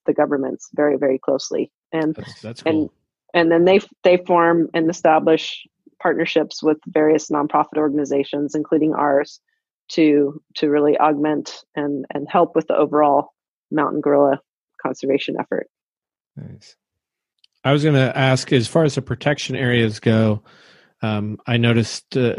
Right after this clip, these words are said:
Speaker 2: that one of the factors that you guys have to, um, help the gorillas is with the trapping. Uh, and the trapping isn't for gorillas, but it's for other,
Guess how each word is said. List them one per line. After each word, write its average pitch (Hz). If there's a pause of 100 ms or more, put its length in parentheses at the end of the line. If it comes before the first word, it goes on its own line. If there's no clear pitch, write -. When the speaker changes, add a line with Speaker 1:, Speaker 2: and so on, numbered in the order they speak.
Speaker 2:
that 110 (300)
one 123
of 117
the 110
factors 110
that 110
you 113
guys 113
have 110
to, 104 (500)
um, 101
help 120
the 113
gorillas 110
is 101
with 104
the 101
trapping. 95
Uh, 120
and 113
the 107
trapping 123
isn't 117
for 110
gorillas, 120
but 117
it's 104
for 104
other, 143